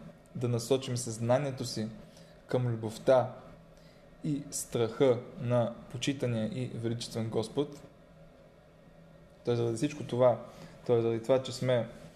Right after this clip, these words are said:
ам, с-, спаднали в духовното си състояние, това, че, а, греховете, които вече сме извършили, са като прегради между нас и Бог.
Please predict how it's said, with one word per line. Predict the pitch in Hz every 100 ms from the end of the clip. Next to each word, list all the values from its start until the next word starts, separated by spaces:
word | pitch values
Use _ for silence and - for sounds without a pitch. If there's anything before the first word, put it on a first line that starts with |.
| - - -
ам, | 120 113 110 110 113
с-, | - - - - -
спаднали | - - 131 131 123 113 110 - -
в | 127 113 - - - - - -
духовното | - 127 120 131 127 120
си | 117 117 110 110
състояние, | 120 - 123 147 160 143 - - - -
това, | - 127 127
че, | - 127 123 117 - - - - - 120
а, | 117
греховете, | 120 120 110 120 131 127
които | 123 123 120
вече | 120 120
сме | 120 117
извършили, | 113 135 135 127 110 107 - - - - -
са | - 131 123
като | 123 113
прегради | 110 117 117 127 120 113 107 - - - - - -
между | 117 107 -
нас | 120 117 123
и |
Бог. | 117 156 170